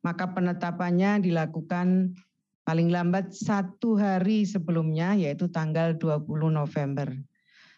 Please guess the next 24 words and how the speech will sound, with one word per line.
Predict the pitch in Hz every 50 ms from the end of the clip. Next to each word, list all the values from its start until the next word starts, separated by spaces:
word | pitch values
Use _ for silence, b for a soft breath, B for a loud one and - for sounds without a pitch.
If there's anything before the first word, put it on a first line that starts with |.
| b b -
Selain | - - 185 190 185 180
itu, | 202 190 180 190 233 247 254 269 254 202
dalam | 202 180 180 180 180 180
hal | 175 151 175 220 269 294 302 277 220
gubernur | 240 220 175 190 196 196 202 214 220 202
menetapkan | 202 190 185 175 170 175 - 170 170 175 - - 180 180 185 185
upah | 190 247 226 254 302 302 294
minimum | 277 247 226 214 202 190 190 185 185
kabupaten, | 180 185 175 170 160 170 170 160 147 156 - 156 156 170 208 247 254 254 B B B B B B B -
maka | 156 151 156 156
harus | 160 165 185 190 185 196
dilakukan | 185 180 180 180 185 185 185 214 214 214 208 208
paling | - 180 180 180 180 185 185 190
lambat | 185 175 175 175 175 180 208 202 208 -
tanggal | - 185 175 170 170 175 175 170
tiga | 165 196 180 180 185 175
puluh | 170 175 180 202 208 202 196
November | 196 190 180 190 208 202 202 208 208 208 196 185
tahun | - 180 175 175 175
dua | 170 175 165 160 160
ribu | 165 165 156 - 170 160 156 151
dua | 151 160 156
puluh | 151 156
satu | 156 151 151 156 - 175